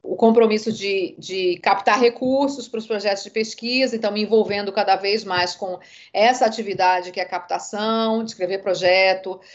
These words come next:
com a atividade de escrever artigo, publicar, orientar aluno, e fui indo, fui indo, fui indo. Mas eu sempre também fui uma pessoa que sempre prestou muita atenção no ambiente, na instituição.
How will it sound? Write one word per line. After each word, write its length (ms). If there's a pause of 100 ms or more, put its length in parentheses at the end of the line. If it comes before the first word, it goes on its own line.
(320)
com 100
a 60
atividade 460
de 60
escrever 340
artigo, 600
publicar, 720
orientar 380
aluno, 560
e 40
fui 460
indo, 180
fui 280
indo, 100
fui 220
indo. 280 (720)
Mas 260
eu 100
sempre 320
também 320
fui 180
uma 260
pessoa 800
que 480
sempre 240
prestou 340
muita 200
atenção 500
no 160
ambiente, 680
na 160
instituição. 840